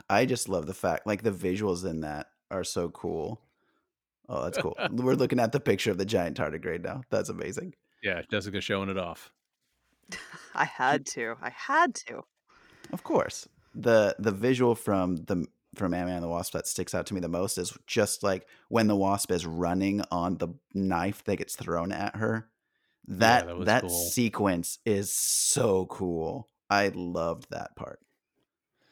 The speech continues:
Speaker 2: Well, and, like, Randall Park as Jimmy Woo, and then they brought him back for WandaVision, and one of my favorite things is that at the end he was working on close-up magic because he had seen Scott doing it.
Speaker 1: Yes.
Speaker 2: And then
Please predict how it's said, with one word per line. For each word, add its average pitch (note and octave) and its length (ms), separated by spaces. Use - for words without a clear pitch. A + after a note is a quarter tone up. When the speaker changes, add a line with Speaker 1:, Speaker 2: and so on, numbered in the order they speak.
Speaker 2:
Well, C3+ 220
and, A#2 100
like, A2 160
Randall C3+ 380
Park A2 360
as F#2 140
Jimmy G#2 320
Woo, F#2 400
and F#2 100
then F#2 80
they F#2+ 80
brought F#2 220
him F#2 80
back F2+ 220
for G2 140
WandaVision, G2 840
and G2+ 160
one G#2 100
of G#2 80
my G2+ 100
favorite G2 380
things F#2+ 340
is F#2+ 200
that F#2 260
at G#2+ 160
the A2 160
end F#2 240
he - 80
was F#2+ 220
working G2 320
on F#2 100
close-up - 420
magic G#2 460
because F#2+ 320
he G2+ 80
had F2+ 120
seen F#2 180
Scott F#2 360
doing G#2 260
it. G#2 180
Speaker 1:
Yes. - 160
Speaker 2:
And G2+ 180
then G2 360